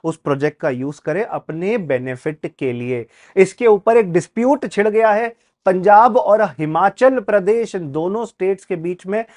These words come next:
शनन हाइड्रो पावर, हाइड्रो इलेक्ट्रिसिटी प्रोजेक्ट के ऊपर, क्योंकि एक सौ दस मेगावाट का जो ये प्रोजेक्ट है, दोनों स्टेट इसको चाहते हैं। हालांकि हिमाचल प्रदेश ये आरोप लगाता है पंजाब पे कि आपने इस प्रोजेक्ट का ख्याल नहीं रखा, आज इसकी स्थिति काफी प-, खराब है।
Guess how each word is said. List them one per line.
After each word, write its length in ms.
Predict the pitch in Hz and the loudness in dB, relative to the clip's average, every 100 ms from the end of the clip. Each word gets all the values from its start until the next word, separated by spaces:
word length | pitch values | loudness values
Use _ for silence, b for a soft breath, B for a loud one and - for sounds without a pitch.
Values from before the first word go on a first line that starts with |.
| b | b
शनन 360 | - 175 196 208 | -4 -2 -2 -4
हाइड्रो 420 | 170 160 165 196 | -2 -2 -2 -4
पावर, 380 | 190 160 165 180 | 2 2 2 0
हाइड्रो 320 | 160 160 175 | -2 -4 -4
इलेक्ट्रिसिटी 580 | 165 156 170 156 165 175 | -4 -4 -8 -8 -6 -6
प्रोजेक्ट 420 | 165 143 170 180 | -6 -6 -6 -6
के 80 | 160 | -6
ऊपर, 400 | 147 139 160 180 b b b - | -6 -4 -4 -4 b b b -4
क्योंकि 300 | 180 233 - | -4 -4 -2
एक 220 | 196 208 - | 0 0 2
सौ 140 | 254 | 2
दस 240 | 240 247 208 | 4 2 -2
मेगावाट 840 | 165 160 175 214 214 202 220 214 | 0 0 4 4 4 2 0 -2
का 180 | 226 208 | -2 0
जो 140 | 202 | 0
ये 180 | 196 208 | -2 -2
प्रोजेक्ट 640 | 208 170 156 175 202 - | -2 -4 -4 -4 -8 -6
है, 220 | 170 196 208 b b 143 | -4 -4 -8 b b -10
दोनों 420 | 135 190 220 254 | 0 2 2 -2
स्टेट 320 | 247 214 214 | -2 -2 -2
इसको 240 | 185 - 196 | -6 -6 -6
चाहते 400 | - 143 170 190 | -2 -2 -2 -2
हैं। 80 | |
हालांकि 380 | 180 170 170 202 | -2 -2 -4 -6
हिमाचल 460 | 170 151 156 151 196 | -6 -4 -6 -6 -8
प्रदेश 420 | 202 185 202 - | -8 -6 -6 -2
ये 60 | 175 | -2
आरोप 340 | 160 208 226 | 0 0 0
लगाता 360 | 220 220 226 269 | 2 2 2 0
है 60 | |
पंजाब 440 | 262 240 247 262 254 | 0 2 6 4 4
पे 140 | 208 139 b b b b | 0 0 b b b b
कि 80 | 151 | -2
आपने 320 | 147 151 156 | 0 -2 -6
इस 100 | 165 | -10
प्रोजेक्ट 400 | - 135 135 135 | -10 -8 -6 -6
का 100 | 147 | -6
ख्याल 460 | 139 139 135 165 180 | -8 -6 -2 -2 -2
नहीं 220 | 156 151 | -4 -6
रखा, 380 | 143 - 151 147 | -8 -8 -6 -6
आज 120 | 143 | -6
इसकी 260 | 135 - 135 | -10 -12 -12
स्थिति 360 | - 127 156 | -10 -10 -8
काफी 340 | 147 151 143 147 | -8 -8 -8 -10
प-, 220 | - 123 | -8 -8
खराब 320 | - 135 170 143 | -2 2 2 2
है। 180 | 123 | -6